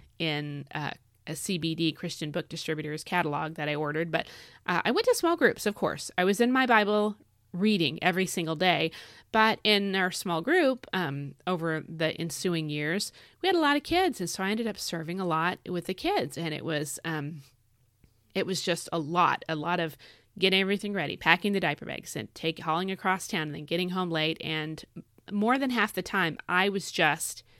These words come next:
in with the kids. So sitting in a back bedroom with kids, trying to keep them from, "Here's your three toys you can play with, and please don't touch anything else in this person's back bedroom," kind of thing. So,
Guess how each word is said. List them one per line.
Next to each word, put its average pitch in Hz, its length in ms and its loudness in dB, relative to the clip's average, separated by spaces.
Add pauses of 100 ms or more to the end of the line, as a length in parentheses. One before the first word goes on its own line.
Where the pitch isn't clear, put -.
(520)
in 160 440 2 (720)
with 170 240 -4
the 165 80 -2
kids. - 380 -6
So - 280 -4
sitting 165 300 -4
in 151 80 -4
a 151 40 -2
back 160 220 -2
bedroom 156 360 -4
with 160 140 -8
kids, 160 380 -4
trying 160 220 -2
to 160 40 -4
keep 160 240 -6
them 165 240 -6
from, 156 380 -6
"Here's 170 280 -6
your 175 80 -6
three 226 220 0
toys 185 300 0
you 170 60 -6
can 175 100 -2
play 165 200 2
with, 156 300 0
and 143 140 -10
please 160 240 -4
don't 143 140 -2
touch 151 260 -6
anything 147 320 -8
else 147 220 -8
in 143 80 -6
this 147 140 -8
person's 139 340 -8
back 147 200 -4
bedroom," 143 300 -6
kind 143 180 -4
of 143 60 -8
thing. - 200 -6
So, 165 300 2